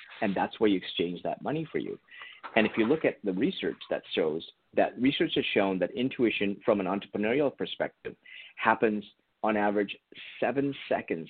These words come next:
before entrepreneurs or executives actually make that business decision. So even before you take action or a decision,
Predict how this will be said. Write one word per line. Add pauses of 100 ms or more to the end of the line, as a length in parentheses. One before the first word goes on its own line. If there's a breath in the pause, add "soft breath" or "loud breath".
before
entrepreneurs
or
executives
actually
make
that
business
decision. (460 loud breath)
So (300)
even
before
you
take
action
or
a
decision,